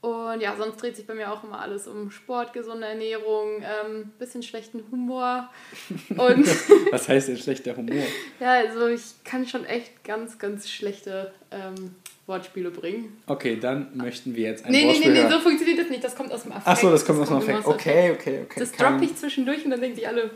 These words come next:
Speaker 2: Okay, ich, Mic Drop, okay, sehr schön. <laughs> Richtig schön. Nein, also, äh, Anna ist jetzt hier grad in Berlin zu Besuch. Und, äh, wir haben heute den ganzen Tag über so verschiedene Themen gesprochen. Wir hatten, äh, natürlich das Thema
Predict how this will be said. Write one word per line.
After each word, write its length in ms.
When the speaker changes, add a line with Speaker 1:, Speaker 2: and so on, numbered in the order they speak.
Speaker 2:
Okay, 520
ich, 320
Mic 240
Drop, 180
okay, 220
sehr 200
schön. 360
<laughs> 220
Richtig 300
schön. 180
Nein, 220
also, 320
äh, 240
Anna 420
ist 380
jetzt 240
hier 160
grad 160
in 160
Berlin 240
zu 120
Besuch. 360
Und, 540
äh, 180
wir 100
haben 120
heute 140
den 80
ganzen 260
Tag 160
über 180
so 320
verschiedene 340
Themen 200
gesprochen. 600
Wir 300
hatten, 480
äh, 120
natürlich 220
das 140
Thema 220